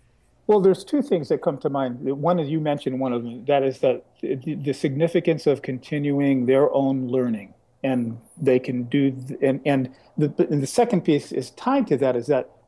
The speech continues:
knowing that they can't do this work alone. It's really easy to leave this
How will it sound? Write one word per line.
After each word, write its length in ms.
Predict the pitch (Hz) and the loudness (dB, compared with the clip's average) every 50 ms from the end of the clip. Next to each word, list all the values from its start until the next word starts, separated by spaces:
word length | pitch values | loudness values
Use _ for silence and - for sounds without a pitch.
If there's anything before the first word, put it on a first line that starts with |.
| _ | _
knowing 420 | - 151 165 180 190 190 180 170 143 | -2 0 2 2 2 0 0 0 0
that 260 | 147 135 117 120 123 | 0 0 0 -2 -2
they 160 | 147 147 156 | -2 -2 -2
can't 380 | 156 - - 170 151 131 135 131 | -2 -4 -6 -6 -6 -6 -6 -6
do 100 | 147 143 | -6 -4
this 280 | 131 135 131 131 - | -4 -4 -6 -6 -6
work 260 | 135 135 135 131 - | -4 -4 -4 -4 -4
alone. 380 | 131 123 123 127 131 131 123 113 | -4 -4 -2 -4 -4 -4 -6 -6
It's 200 | 113 110 - - | -8 -10 -10 -6
really 360 | 139 139 151 175 185 190 180 | 0 2 4 6 6 6 4
easy 480 | 143 127 156 165 160 143 - 139 123 120 | 2 2 2 0 0 0 0 -2 -2 -2
to 160 | - - - | -4 -8 -8
leave 720 | 120 117 120 131 156 165 170 170 160 147 131 123 123 123 123 | -8 -4 -2 0 2 2 4 2 2 0 -4 -10 -12 -4 0
this 440 | 135 143 139 135 - - - - | 2 2 2 2 -2 -10 -18 -20